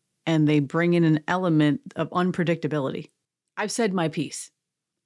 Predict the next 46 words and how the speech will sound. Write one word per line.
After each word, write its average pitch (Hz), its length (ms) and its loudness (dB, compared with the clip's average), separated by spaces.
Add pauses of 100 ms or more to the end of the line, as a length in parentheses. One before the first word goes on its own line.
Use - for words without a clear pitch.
(120)
Next 247 240 -2
episode 262 440 2
is 240 60 -2
going 240 120 4
to 240 80 0
be 233 80 2
the 220 100 4
rundown 233 380 2
of 175 80 -6
Salt 233 400 -4
Lake 202 480 -4
City, 175 680 2 (180)
where 165 240 -2
all 180 300 0
the 208 80 0
drama's 175 520 2
at 147 220 0
these 147 240 2
days. 147 420 0
I've 180 220 -2
been 165 160 2
working 190 280 2
my 202 180 2
way 196 320 2
through 196 180 -2
the 175 160 0
episodes, 185 500 -4
catching 202 380 -4
up. 180 220 -2
We 170 160 -2
all 190 180 2
know 190 180 0
my 175 140 0
D 180 200 2
V 175 120 0
R 175 160 2
croaked, 175 380 -4
and 156 100 0
it, 151 140 -4
it 147 160 -8
sent 190 240 -6
my 175 160 -2
life 165 280 -2
in 165 100 -2
a 156 60 0
tailspin. 151 720 -2